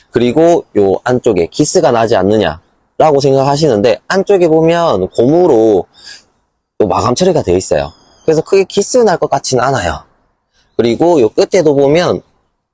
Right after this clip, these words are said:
완전히 붙어 있는 게 아니라 요 살짝 길이가 남기 때문에 안쪽에도 크게 기스가 날 문제는 없을 것 같아요. 그리고 가로바가 얼마나 튼튼하게 잘 고정되어 있는지는 가로바를 잡고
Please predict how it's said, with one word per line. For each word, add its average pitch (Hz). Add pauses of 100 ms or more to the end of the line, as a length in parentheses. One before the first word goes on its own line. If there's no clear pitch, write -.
(560)
완전히 139
붙어 202
있는 160
게 139
아니라 131
요 120
살짝 151
길이가 147
남기 120
때문에 123 (160)
안쪽에도 175
크게 208 (800)
기스가 165
날 110
문제는 110
없을 85
것 82
같아요. 76 (1300)
그리고 160
가로바가 127
얼마나 156
튼튼하게 175 (200)
잘 107
고정되어 143
있는지는 151 (460)
가로바를 185
잡고 208